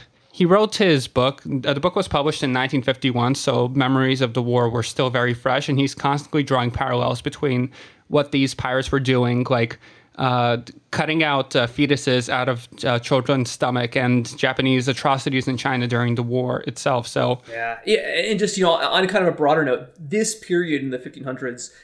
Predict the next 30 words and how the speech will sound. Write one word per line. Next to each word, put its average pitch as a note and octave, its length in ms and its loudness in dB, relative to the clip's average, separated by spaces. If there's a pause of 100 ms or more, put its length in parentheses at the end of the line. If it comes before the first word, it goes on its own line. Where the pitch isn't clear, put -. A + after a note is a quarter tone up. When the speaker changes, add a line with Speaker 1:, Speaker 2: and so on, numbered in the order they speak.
(180)
Speaker 2:
basically F#3 500 -2
would C3+ 180 -6
be C3+ 220 -4
the C3 160 -8
greatest C#3 560 -6
extent C3 540 -8
of - 180 -10
Japanese A#2+ 880 -8
international C#3 560 -4
involvement C3 640 -10
before D#3+ 840 -8 (100)
World F#3+ 260 0
War F#3+ 100 -2
Two, F#3+ 380 -6 (220)
so - 180 -4
it's D#3 100 -2
a C#3+ 80 -6
really E3 360 0
obvious A#2+ 420 -4
parallel G#2+ 400 -8
to - 160 -20
make, G#2 380 -20 (180)
especially F3 640 2
as D3 100 0
we're D3 100 -4
gonna D3+ 120 2
talk C#3 160 2
about C3 180 0
next - 240 2
episode, C3+ 540 0